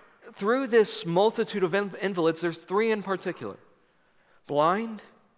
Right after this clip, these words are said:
lame, and paralyzed. Picture it. Jesus walks by the sheep gate. He looks over at the pool of Bethesda, and he sees hundreds of people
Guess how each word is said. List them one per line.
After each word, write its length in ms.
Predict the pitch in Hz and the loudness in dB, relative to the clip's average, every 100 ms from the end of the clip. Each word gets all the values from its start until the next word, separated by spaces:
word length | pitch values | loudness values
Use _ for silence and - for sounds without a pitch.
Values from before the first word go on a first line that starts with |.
| _ _ _ _ _ | _ _ _ _ _
lame, 560 | 190 185 151 151 151 147 _ _ _ _ _ - | 0 2 0 -6 -14 -18 _ _ _ _ _ -12
and 140 | 147 | -10
paralyzed. 800 | 151 127 101 90 90 95 - - _ _ _ _ _ _ _ _ _ _ _ _ - _ _ | -2 -2 -2 -6 -12 -16 -20 -20 _ _ _ _ _ _ _ _ _ _ _ _ -20 _ _
Picture 400 | - 170 - 104 | -6 -6 -4 -8
it. 80 | 87 - _ _ _ _ _ _ _ _ _ _ _ _ | -8 -16 _ _ _ _ _ _ _ _ _ _ _ _
Jesus 560 | 151 220 226 240 202 - | 0 2 2 0 -2 0
walks 380 | 175 214 - - | 2 2 0 -2
by 220 | 196 196 | 2 2
the 100 | 170 | 0
sheep 340 | - 196 190 | -4 -4 -6
gate. 340 | - 190 202 165 151 - _ _ _ _ _ _ - - - | -2 0 -2 -10 -20 -20 _ _ _ _ _ _ -20 -20 -2
He 160 | 208 | 2
looks 400 | 220 302 - - - | 4 2 0 -8 2
over 440 | 208 214 233 226 | 4 6 4 0
at 200 | - 196 | 0 -2
the 80 | 190 | -4
pool 460 | 151 214 214 208 - | -4 4 6 6 6
of 220 | 175 156 | 0 0
Bethesda, 640 | 185 - 170 170 - 190 185 | -4 2 2 2 2 0 2
and 100 | 185 | -2
he 140 | 190 | -2
sees 380 | 190 - 196 - - - | -4 -2 -4 -4 -12 -14
hundreds 840 | - - 311 277 185 143 123 - - - - | -6 4 4 4 -2 -4 -4 -12 -16 -20 -8
of 220 | 170 160 | -8 -6
people 460 | - 185 - 101 | -8 -8 -8 -10